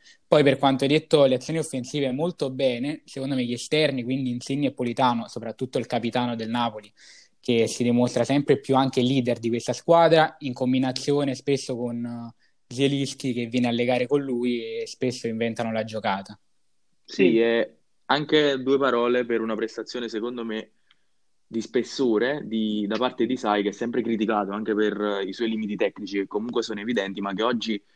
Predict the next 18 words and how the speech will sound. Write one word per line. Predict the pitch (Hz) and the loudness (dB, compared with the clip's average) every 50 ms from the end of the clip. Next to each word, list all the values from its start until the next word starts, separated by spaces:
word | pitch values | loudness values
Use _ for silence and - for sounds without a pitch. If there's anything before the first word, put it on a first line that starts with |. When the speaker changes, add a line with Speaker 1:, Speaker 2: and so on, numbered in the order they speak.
| _ _ _ _ _ _ | _ _ _ _ _ _
Speaker 2:
sia | - - 143 143 | 0 2 4 4
difensivamente | 151 170 170 147 139 127 - 143 127 113 110 117 120 131 - 123 | 4 4 4 2 2 2 2 4 4 6 6 4 2 2 2 2
ma | 110 107 104 | 2 2 2
che | 117 | 2
anche | 117 120 - 139 | 0 2 0 0
offens-, | 123 - - 120 120 - - - - | 0 2 0 0 0 -2 -6 -6 -4
offensivamente, | 117 110 - - 120 117 110 120 117 110 110 104 98 98 107 | -4 -2 0 0 -2 0 2 2 2 2 2 0 0 0 -2
infatti | 104 101 110 113 110 - - 110 101 107 _ _ _ _ _ | -2 0 0 -2 -2 -2 -2 -2 -2 -4 _ _ _ _ _
proprio | - 117 110 117 104 | -2 0 2 2 2
il | - | 2
suo | - 117 | 2 2
contributo | 104 120 113 107 113 113 104 107 113 113 104 107 | 2 2 2 2 2 2 2 4 4 4 4 4
nell'azione | 104 101 101 101 101 - - 120 104 101 | 2 2 2 0 0 -2 -2 -2 0 0
del | 101 123 127 113 | 2 0 0 2
gol, | 110 107 104 104 101 101 | 2 4 4 4 4 2
eh, | 101 | 2
è | 98 | 0
il | 95 92 95 | 0 0 0